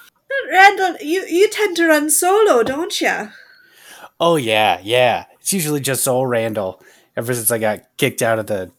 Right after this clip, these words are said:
Speaker 2: out of the Trash Bandits.
Speaker 1: Trash Bandits? Now, that's, I don't think I've heard you talk about that. What, what exactly is that, friend?
Speaker 2: Oh, it was the band I was in.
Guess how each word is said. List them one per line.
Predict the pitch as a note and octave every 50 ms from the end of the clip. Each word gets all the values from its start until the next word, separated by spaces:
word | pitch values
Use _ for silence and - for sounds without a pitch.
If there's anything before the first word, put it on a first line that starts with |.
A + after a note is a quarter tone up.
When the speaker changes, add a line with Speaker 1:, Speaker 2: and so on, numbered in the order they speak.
| _ _ _ _ - - _ _ - - - - - -
Speaker 2:
out | - G#2+
of | G#2
the | G2+ G2
Trash | - - A#2+ A2 A2 G#2+ -
Bandits. | - G#2 F#2 F2+ E2 E2+ E2+ - - - - - _ _ _ _ _ _ _ _ _ _ _ _
Speaker 1:
Trash | - - - F#4 G4+ A#4 C#5 C#5+ - -
Bandits? | A3+ F#3 F3 - - - - -
Now, | G#3 G#3 G#3
that's, | A3+ C4 D#4+ D#4 - - - - _ _ _ _ _ _ _ _ _ - -
I |
don't | G#3+ C#4+ D4+ D4 -
think | - D4+ D4
I've | C4+ -
heard | D4+ D4 C4+
you | B3+ B3
talk | C4 D4+ E4+ - -
about | - G4+ - - -
that. | - F3+ F#3 -
What, | C4 C4+ D#4 C#4 C4+
what | D4 C#4+
exactly | E4 D4+ - D#4 D#4 D#4 - D4+
is | C#4+ C#4+
that, | - D#4+ - -
friend? | - - F#3+ F#3 F3+ F#3 - - _ - - _ _ _ _ _ _ -
Speaker 2:
Oh, | D#3+ D#3+ D#3+ D#3+
it |
was | F3 D#3 -
the | E3+ D3
band | B2 C#3+ C3 B2+ B2 A#2+
I | A2 A2
was | A2+ A#2 A2 A2 A#2
in. | G#2+ G#2+ G#2+ G#2+